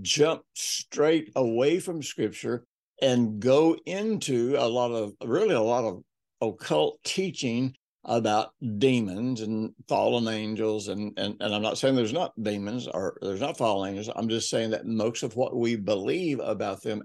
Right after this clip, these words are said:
actually did not come, uh, out, out of the Bible.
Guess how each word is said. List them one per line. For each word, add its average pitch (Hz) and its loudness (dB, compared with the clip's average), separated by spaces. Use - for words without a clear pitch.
actually 110 -2
did 113 2
not 104 0
come, 104 -2
uh, 92 0
out, - -8
out 104 0
of 98 2
the 101 0
Bible. 110 0